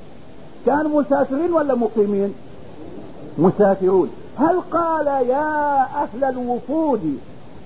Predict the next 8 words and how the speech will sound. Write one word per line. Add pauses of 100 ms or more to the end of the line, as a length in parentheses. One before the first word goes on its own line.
اقصروا (100)
صلاتكم
لأنكم
قوم
سفر"؟ (1160)
ها؟ (360)
ما
قالهم.